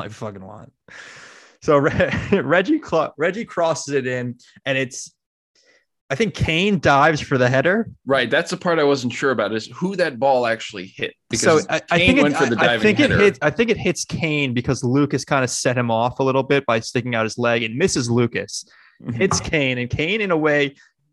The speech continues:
Speaker 1: he doesn't score, but he say, keeps the ball in play 'cause it hits something s-, it doesn't hit something hard, it hits something soft. And Lucas gets the ball, and there you go. Lucas assists, hit,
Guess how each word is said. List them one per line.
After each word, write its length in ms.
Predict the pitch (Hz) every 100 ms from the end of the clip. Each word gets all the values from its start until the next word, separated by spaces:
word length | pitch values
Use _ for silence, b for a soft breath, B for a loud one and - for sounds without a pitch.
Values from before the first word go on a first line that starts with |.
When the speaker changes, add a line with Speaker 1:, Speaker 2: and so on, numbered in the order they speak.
| _
Speaker 1:
he 100 | -
doesn't 260 | 233 226 147
score, 440 | - 202 156 120
but 180 | 110 123
he 80 | 131
say, 340 | - - 170
keeps 280 | 165 196 190
the 60 | 170
ball 260 | 143 147 131
in 100 | 123
play 340 | - 139 127
'cause 120 | 123
it 120 | 123 120
hits 180 | 143 -
something 300 | 156 131 117
s-, 240 | - - -
it 80 | 135
doesn't 220 | 165 151
hit 100 | 147
something 220 | 143 123
hard, 180 | 123 123
it 40 | 123
hits 140 | 120
something 140 | 120
soft. 520 | 113 123 117 117 - _ b b b b -
And 360 | 120 120 117
Lucas 380 | 123 147 147 143
gets 160 | 147 131
the 100 | 131
ball, 520 | 120 127 123 120 - b b b _ _ _ _ _ _ _ _ _
and 220 | 127 127 - _ _ -
there 160 | 120
you 60 | 143
go. 120 | 165
Lucas 260 | 127 127 131
assists, 380 | 123 143 131 -
hit, 240 | 143